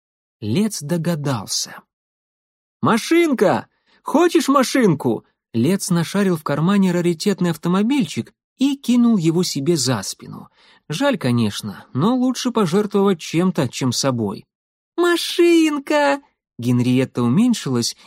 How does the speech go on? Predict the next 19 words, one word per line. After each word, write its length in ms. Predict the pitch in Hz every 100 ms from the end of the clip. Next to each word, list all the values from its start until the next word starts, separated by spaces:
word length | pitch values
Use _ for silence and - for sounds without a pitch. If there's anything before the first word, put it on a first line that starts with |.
| _
и 140 | 262
подхватила 640 | 262 196 - 151 - 220 180
на 140 | 160
бегу 300 | 143 143 170
автомобильчик. 920 | 160 - 160 156 123 98 - - - _ _ _ _ -
«И 160 | 302
куколка!» 920 | - - 370 302 302 196 247 160 - _ _ _
Шейла 500 | - - 143 139 139
избавилась 580 | 123 117 139 127 131 131
от 120 | 147
феи. 480 | - - 117 95 - _ _ _ _
Генриетта 720 | - 104 113 101 104 131 156 170
бросилась 500 | 135 151 - 156 160
за 120 | 170
куклой, 560 | - 147 - 131 151 160 _ _ _
затем 380 | 113 269 - 175
села 340 | - 196 170
на 140 | 143 151
асфальт 480 | 151 - 277 269